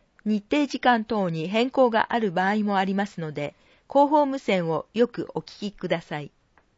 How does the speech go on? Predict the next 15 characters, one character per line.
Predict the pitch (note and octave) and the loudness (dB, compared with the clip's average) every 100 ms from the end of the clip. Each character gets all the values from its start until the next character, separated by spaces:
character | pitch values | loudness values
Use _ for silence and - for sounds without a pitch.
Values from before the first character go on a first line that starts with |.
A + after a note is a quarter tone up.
| _ _ _ _ _ _ _ _ - | _ _ _ _ _ _ _ _ 2
高 | C#4 C#4+ | 2 4
齢 | C#4+ D4 | 2 2
者 | - F3+ E3+ - | 0 -2 -2 -6
健 | A#3+ C4+ | -8 -2
康 | B3+ B3 | 0 2
相 | B3+ A#3+ | 2 0
談 | F#3 E3 D#3 | 0 -4 -6
は、 | D#3 C#3+ _ _ _ _ - | -8 -8 _ _ _ _ -2
毎 | A3+ B3+ | 0 0
週 | - A3 G3+ - _ | -4 -4 -4 -6 _
火 | G#3 | 0
曜 | A3+ C4+ | 4 2
と | C4+ A#3 | 2 -4
金 | - G#3+ G#3 | -2 -2 0
曜、 | G3 F3 - | 0 -2 -6